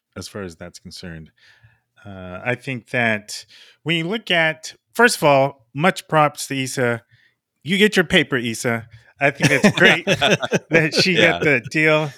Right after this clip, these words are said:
Speaker 1: 'cause she's empirically, uh, a talented creator, filmmaker, writer, et cetera. And, uh, I, you know, this question you brought up, John, is a question that I had. Like, was this hurt? And I think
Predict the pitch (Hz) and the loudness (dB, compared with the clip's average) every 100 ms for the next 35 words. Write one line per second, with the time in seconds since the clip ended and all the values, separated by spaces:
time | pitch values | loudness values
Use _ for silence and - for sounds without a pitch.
0 | _ - 170 208 175 156 165 196 180 - | _ -2 0 2 0 -2 0 4 2 2
1 | 147 131 123 - _ _ _ _ _ - | 0 0 -2 -6 _ _ _ _ _ -4
2 | 123 110 - 120 - 147 135 127 110 95 | -2 -2 -4 -6 -2 0 0 0 -2 -4
3 | _ _ _ - 127 120 120 - 120 113 | _ _ _ -4 -2 -2 -4 -6 -8 -8
4 | 104 113 107 101 95 90 - 98 95 92 | -8 -6 -6 -4 -6 -10 -8 -6 -6 -8
5 | _ _ _ _ _ _ 123 117 107 107 | _ _ _ _ _ _ -8 -6 -4 -6
6 | 104 104 98 - _ _ _ _ 123 113 | -8 -12 -14 -18 _ _ _ _ -8 -6
7 | 110 104 - - - 247 196 - _ _ | -6 -8 -14 -18 0 0 0 -10 _ _
8 | _ 190 214 208 214 - 220 - 180 160 | _ -2 0 0 -2 -2 -4 -4 -4 -4
9 | 151 139 147 147 156 139 165 151 147 139 | -4 -4 -4 -4 -6 -6 -6 -6 -6 -2
10 | 139 120 82 - - 117 - - _ _ | -2 -4 -8 -10 -6 -6 -6 -20 _ _
11 | 113 _ 120 156 151 147 135 - 139 123 | -20 _ 0 2 2 -2 -6 -4 -2 0
12 | 131 160 160 196 180 | 0 -2 0 -2 -4